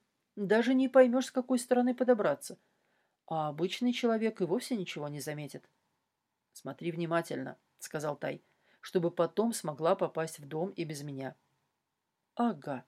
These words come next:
Вот как оно открывается.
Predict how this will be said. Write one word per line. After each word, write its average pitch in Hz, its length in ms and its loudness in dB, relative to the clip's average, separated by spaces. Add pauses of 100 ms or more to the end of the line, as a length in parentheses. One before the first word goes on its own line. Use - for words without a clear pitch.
(720)
Вот 233 540 4
как 175 200 -4
оно 156 220 -4
открывается. 143 840 -8